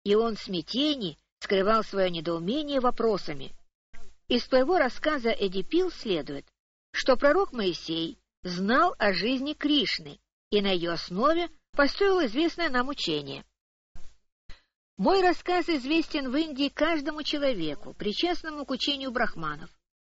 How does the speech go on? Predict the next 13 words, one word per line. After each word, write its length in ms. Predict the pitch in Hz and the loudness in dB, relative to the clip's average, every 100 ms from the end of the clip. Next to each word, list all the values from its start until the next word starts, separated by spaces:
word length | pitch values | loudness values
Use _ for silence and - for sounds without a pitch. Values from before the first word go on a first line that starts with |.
| _ - | _ 0
Пророк 420 | 226 226 247 - | 4 6 4 2
Моисей 680 | 214 185 - 180 214 269 - - _ | -2 -2 -2 -2 0 -2 -6 -14 _
был 200 | 190 320 | 2 2
посвящённым 720 | - 294 269 233 277 277 247 | 4 0 0 0 0 -2 -2
жрецом 520 | 170 180 170 - 302 302 | -4 -4 -2 0 0 0
храма 440 | 196 202 240 262 | 0 2 2 2
Амона-Ра. 800 | 208 175 170 202 202 185 160 143 - _ _ _ _ - | 2 2 0 -2 0 0 0 -2 -8 _ _ _ _ 0
Ему 280 | 233 240 | 2 2
были 280 | 220 240 240 | 4 4 2
известны 420 | 202 247 247 262 | 0 -2 -2 -4
все 440 | 247 - 294 254 - | -8 -4 0 0 -2
религиозные 720 | - 190 190 196 190 156 180 | -2 0 2 2 0 0 -2
учения, 560 | 190 - 165 156 139 | -4 -2 -2 -4 -8